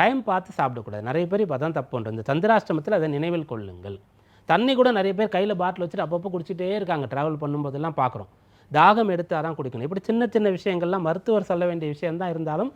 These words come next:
சந்திராஷ்டமம் இருக்கிறதுனால நம்ம சொல்றோம். இந்த விஷயங்களை இன்றைக்கு கவன-, கவனத்தில் கொள்ளுங்கள். எது செய்தாலும் அது சரியானதாக இருக்கும். புனர்பூச நட்சத்திரத்தில் பிறந்த அன்பர்களுக்கு சந்திராஷ்டமம் இருந்தாலும் கூட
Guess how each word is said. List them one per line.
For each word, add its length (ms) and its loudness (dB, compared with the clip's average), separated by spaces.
சந்திராஷ்டமம் 720 2
இருக்கிறதுனால 460 -2
நம்ம 180 -4
சொல்றோம். 300 -2
இந்த 200 2
விஷயங்களை 400 4
இன்றைக்கு 320 -2
கவன-, 340 -2
கவனத்தில் 380 -2
கொள்ளுங்கள். 400 -2
எது 120 4
செய்தாலும் 520 4
அது 180 2
சரியானதாக 580 0
இருக்கும். 220 -14
புனர்பூச 400 4
நட்சத்திரத்தில் 440 -2
பிறந்த 260 2
அன்பர்களுக்கு 560 -2
சந்திராஷ்டமம் 720 0
இருந்தாலும் 520 -2
கூட 180 -4